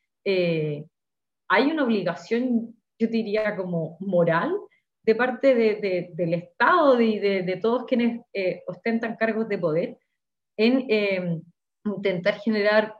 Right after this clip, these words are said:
medidas paliativas que justamente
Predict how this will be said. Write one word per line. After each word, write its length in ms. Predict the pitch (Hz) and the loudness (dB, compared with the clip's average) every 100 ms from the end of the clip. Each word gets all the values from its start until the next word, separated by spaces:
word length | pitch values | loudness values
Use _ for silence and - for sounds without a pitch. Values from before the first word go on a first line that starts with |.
| - | -4
medidas 420 | 185 208 240 - | -2 0 -2 -2
paliativas 720 | 202 180 156 214 247 302 294 - | -2 0 -4 -6 -6 -6 -6 0
que 220 | 240 240 | 2 2
justamente 840 | 240 254 254 254 247 247 262 277 | -2 -6 -4 -2 -2 0 0 0